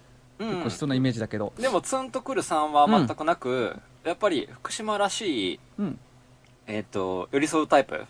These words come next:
Speaker 2: 寄り添うタイプね、来ました。
Speaker 1: に、には寄っているんだけど、
Speaker 2: うん。
Speaker 1: 逆にその福島でよくある寄り添うタイプの中からは、逆にちょっとさらにそこから外して、
Speaker 2: うん。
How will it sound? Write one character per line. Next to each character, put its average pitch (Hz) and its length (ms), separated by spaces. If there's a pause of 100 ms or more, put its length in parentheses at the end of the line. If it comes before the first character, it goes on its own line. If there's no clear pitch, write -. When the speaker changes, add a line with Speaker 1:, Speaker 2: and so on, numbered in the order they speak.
(480)
Speaker 2:
寄 180 100
り 165 80
添 151 80
う 131 40
タ 135 80
イ 127 40
プ - 60
ね、 156 240
来 - 80
ま 123 120
し - 60
た。 - 80
Speaker 1:
に、 147 220 (160)
に 185 240
は 135 80
寄 107 100
っ 110 40 (360)
て 180 100
い 180 140
る 214 140
ん 214 160
だ 196 120
け 190 200
ど、 151 480
Speaker 2:
う 196 40
ん。 180 220 (260)
Speaker 1:
逆 220 340
に 240 160
そ - 140
の 151 100
福 233 240
島 185 360
で 147 120
よ 175 100
く 151 220
あ 156 40
る 156 140
寄 120 80
り 143 100
添 160 180
う - 20
タ 170 160
イ 156 60
プ 139 100
の 131 80
中 139 180
か 123 140
ら 127 80
は、 123 340
逆 147 320
に 185 140
ち 196 160
ょ - 20
っ - 40 (120)
と 143 240
さ - 220
ら 233 100
に 180 100
そ 139 140
こ 131 140
か - 100
ら 139 100
外 139 320
し - 200
て、 156 260 (220)
Speaker 2:
う 151 40
ん。 139 220